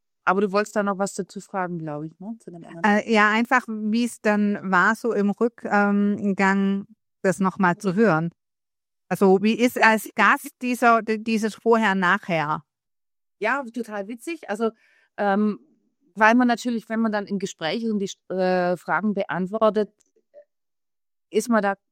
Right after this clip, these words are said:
Speaker 1: fokussiert, da haben wir's wieder fokussiert auf die Fragen und das richtig zu beantworten oder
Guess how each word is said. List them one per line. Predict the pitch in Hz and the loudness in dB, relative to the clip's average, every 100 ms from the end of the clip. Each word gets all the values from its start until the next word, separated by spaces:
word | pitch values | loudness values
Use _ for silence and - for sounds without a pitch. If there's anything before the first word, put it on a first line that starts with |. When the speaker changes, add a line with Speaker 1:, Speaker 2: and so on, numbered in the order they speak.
| - | -20
Speaker 1:
fokussiert, | 196 - 233 - 214 - 214 269 | -4 2 2 2 -4 -2 -2 0
da | 214 | 0
haben | 202 | 0
wir's | 233 226 | 0 -2
wieder | 233 226 | -4 -4
fokussiert | 226 - 208 - 240 | -4 -4 -6 -4 -4
auf | - - | -4 -4
die | 196 | -8
Fragen | - 180 180 214 214 | -8 0 2 2 -2
und | 185 180 - | -4 -8 -6
das | 202 190 208 | -4 -4 -4
richtig | 196 214 - | -6 -8 -6
zu | 190 | -6
beantworten | 180 165 185 196 190 196 | -2 -2 0 -4 -4 -6
oder | 165 170 | -2 -2